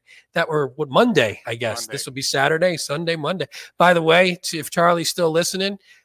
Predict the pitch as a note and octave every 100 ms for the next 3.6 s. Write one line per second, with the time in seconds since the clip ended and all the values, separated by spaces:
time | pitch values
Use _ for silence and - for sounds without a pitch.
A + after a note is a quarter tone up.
0 | _ C#3+ C#3+ - F3+ F3+ D#3 - F#3 F#3
1 | G3 F#3 D3 C#3+ B2 D#3+ E3+ F3+ - G3
2 | F#3 C#3 C3 A#2+ D3+ D3 D3 C#3+ - D3+
3 | C#3+ - D#3 E3 E3 D3+